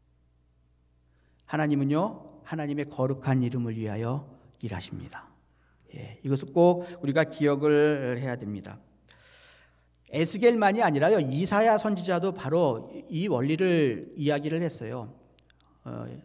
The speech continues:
이사야서를 보면요, 이게 그 뒷부분에 보면 출애굽으로부터 해서 이스라엘의 역사를 하나님께서 쭉, 이제 쭉 이사야 선지자를 통해서 말씀을 하고 계십니다. 그리고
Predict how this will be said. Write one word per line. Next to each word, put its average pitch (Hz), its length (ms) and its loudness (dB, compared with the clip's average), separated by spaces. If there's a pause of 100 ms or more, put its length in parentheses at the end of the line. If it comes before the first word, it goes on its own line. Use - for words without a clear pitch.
(140)
이사야서를 175 1200 4
보면요, 135 560 -2 (1200)
이게 175 340 -4 (240)
그 - 320 -8
뒷부분에 208 460 -2
보면 165 340 2
출애굽으로부터 220 800 4
해서 180 240 4
이스라엘의 180 760 2
역사를 170 680 2
하나님께서 175 500 -6
쭉, 170 460 -6
이제 147 240 0 (340)
쭉 165 300 -4
이사야 151 280 0
선지자를 147 300 -2
통해서 143 280 -2
말씀을 127 480 -4
하고 151 140 -6
계십니다. 101 520 -12 (360)
그리고 165 440 2